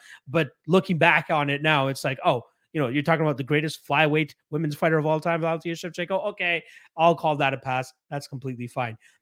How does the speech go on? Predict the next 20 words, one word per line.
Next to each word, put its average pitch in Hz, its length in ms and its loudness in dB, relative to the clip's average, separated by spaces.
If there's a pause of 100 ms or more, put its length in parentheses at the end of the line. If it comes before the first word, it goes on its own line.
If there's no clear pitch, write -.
But 170 160 2
the 175 80 -14
first 294 300 0
fight 233 160 4
against 196 260 -2
Amanda 170 240 -2
Nunes, 147 380 -4
man, 123 180 -6 (340)
I, 135 60 -12 (400)
I 262 140 2
don't 285 140 6
know 220 100 6
about 165 260 2
you, 156 80 -2
but 165 300 -6
to 185 100 -8
me, 247 220 0
it 190 100 -2
felt 190 240 -4
like 156 300 -2